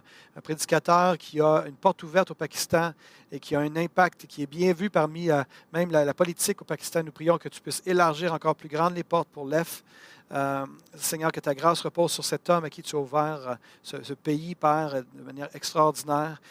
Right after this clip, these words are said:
Nous prions aussi, Seigneur, pour du courage chez nos frères et nos sœurs qui ne puissent pas basculer dans la peur, dans la, dans la, la, l'intimidation de, qu'ils peuvent ressentir de la culture environnante. Nous prions qu'ils puissent tenir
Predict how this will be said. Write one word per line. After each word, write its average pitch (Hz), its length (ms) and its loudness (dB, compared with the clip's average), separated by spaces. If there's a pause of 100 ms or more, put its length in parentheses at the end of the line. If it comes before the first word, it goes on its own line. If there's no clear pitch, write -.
(180)
Nous 151 80 -8
prions 180 340 4
aussi, 185 220 -2
Seigneur, 180 320 2
pour 160 140 -6
du 135 100 -14
courage 185 680 2
chez - 140 -6
nos 156 120 -8
frères 170 240 2
et 175 60 2
nos 170 120 -6
sœurs 175 240 2
qui 170 80 -8
ne 160 80 -6
puissent - 220 -6
pas 185 240 4 (360)
basculer 180 440 2
dans 160 160 4
la 143 120 2
peur, 185 680 4 (100)
dans 143 220 -2
la, 135 320 -4 (600)
dans 139 320 -2
la, 123 280 -6
la, 123 140 -14
l'intimidation 180 1200 2
de, 143 180 -2
qu'ils - 160 -12
peuvent 156 320 -2
ressentir 175 640 0
de - 120 -2
la 135 60 -6 (100)
culture - 380 -6
environnante. 147 580 -6 (300)
Nous - 60 -20
prions 151 260 -4
qu'ils - 100 -20
puissent - 200 -10
tenir - 180 -8